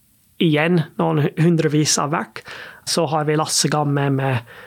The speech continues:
Eilo Hasje sin arkiv, Aron-museet nå har mye av Hans Ragnar Mathisen sine verk, så det begynner å bli mye, og det er bare de, det, det er kanskje kronereksempler som jeg har gitt deg,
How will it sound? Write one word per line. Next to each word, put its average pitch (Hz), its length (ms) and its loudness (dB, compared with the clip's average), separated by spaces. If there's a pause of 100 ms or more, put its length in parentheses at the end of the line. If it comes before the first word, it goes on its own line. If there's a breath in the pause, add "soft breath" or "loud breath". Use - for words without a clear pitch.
(180 loud breath)
Eilo 156 280 0
Hasje 143 320 0
sin 143 260 2
arkiv, 240 640 0 (320 loud breath)
Aron-museet 170 960 2
nå 156 180 2
har 143 380 -2 (180)
mye 156 440 2
av 143 280 -2
Hans 147 240 0
Ragnar 147 400 0
Mathisen 170 600 0
sine 190 240 4
verk, - 340 -4 (480 loud breath)
så - 220 -2
det 165 180 2
begynner 202 420 4
å 139 80 0
bli 196 220 2 (540 soft breath)
mye, 147 340 2 (220)
og 147 120 -4
det 208 80 2
er 185 160 -2
bare 151 240 0
de, 147 120 4 (220)
det, 165 200 0 (100)
det 175 120 0
er 180 120 -4
kanskje 139 320 -4
kronereksempler 139 880 0
som 170 160 0
jeg 127 160 0
har 131 140 -2
gitt 120 260 -4
deg, - 240 -4